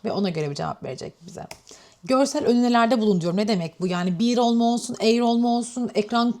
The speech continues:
kaydı mı koyalım, ikonlarla bir görselleştirme mi yapalım? Bize bu tarz önerilerde bulunacak. Dilimiz sohbet eder gibi enerjik,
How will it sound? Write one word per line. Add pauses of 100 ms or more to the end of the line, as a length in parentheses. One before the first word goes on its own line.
kaydı
mı
koyalım, (100)
ikonlarla
bir
görselleştirme
mi
yapalım?
Bize
bu
tarz
önerilerde
bulunacak.
Dilimiz
sohbet
eder
gibi
enerjik,